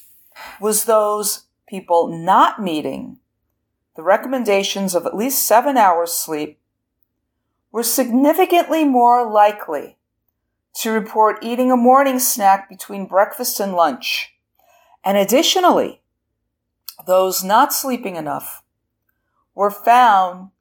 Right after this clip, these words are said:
to be taking in more calories, sugar, and caffeine from both their morning and evening snacks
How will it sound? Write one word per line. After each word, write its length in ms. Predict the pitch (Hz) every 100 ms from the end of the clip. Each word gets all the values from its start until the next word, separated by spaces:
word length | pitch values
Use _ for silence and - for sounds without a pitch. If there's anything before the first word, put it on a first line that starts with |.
| _ _ _
to 100 | -
be 160 | 196 196
taking 440 | - 208 196 185
in 120 | 170
more 200 | 165 147
calories, 640 | 143 233 240 247 240 240 233
sugar, 560 | - - 233 233 233 -
and 320 | 226 262 262
caffeine 920 | - 247 - - 240 226 175 147 135 _ _ _ _ _
from 280 | - 208 196
both 320 | 214 240 262
their 120 | 240
morning 420 | 214 208 220 226 214
and 140 | 202 -
evening 360 | 240 240 208
snacks 720 | 190 - 180 170 - - -